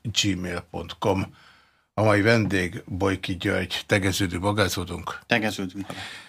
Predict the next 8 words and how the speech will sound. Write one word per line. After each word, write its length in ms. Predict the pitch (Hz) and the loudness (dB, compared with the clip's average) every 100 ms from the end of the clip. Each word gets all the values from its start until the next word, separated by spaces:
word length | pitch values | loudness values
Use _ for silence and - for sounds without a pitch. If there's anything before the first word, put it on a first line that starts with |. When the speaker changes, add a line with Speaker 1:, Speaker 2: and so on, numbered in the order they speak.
| - _ | -20 _
Speaker 1:
Tegeződünk. 880 | - 113 101 95 90 82 85 - - - _ | 6 8 8 4 0 -2 -4 -4 -6 -8 _
Öm, 760 | 98 95 92 95 95 98 98 92 - - | 2 4 6 4 4 2 0 -2 -10 -2
ettől 280 | 110 - 107 | 0 2 2
függetlenül 440 | 104 92 90 87 | 2 0 0 0
én 60 | 85 | 0
vagyok 180 | 85 | -2
az 120 | 95 - | -2 0
öregebb. 560 | 87 85 90 82 - | -2 -2 -2 -4 -10